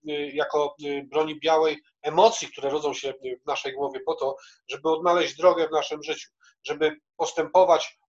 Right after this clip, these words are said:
od emocji do emocji, bo to jest coś, co wskazuje nam,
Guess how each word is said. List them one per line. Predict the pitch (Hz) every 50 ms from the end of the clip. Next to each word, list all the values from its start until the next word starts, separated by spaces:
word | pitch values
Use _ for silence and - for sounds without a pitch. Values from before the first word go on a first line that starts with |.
| -
od | - 175 180 175 - -
emocji | 170 156 160 165 165 160 - - 165 156 151 _ _ _ _ _ -
do | 156 156 156
emocji, | 156 165 - - - - - - - _ _ -
bo | - -
to | - 226
jest | 202 - - -
coś, | 208 185
co | - - 160
wskazuje | - - - 180 156 - 196 202 185 165 151 139
nam, | 143 147 151 147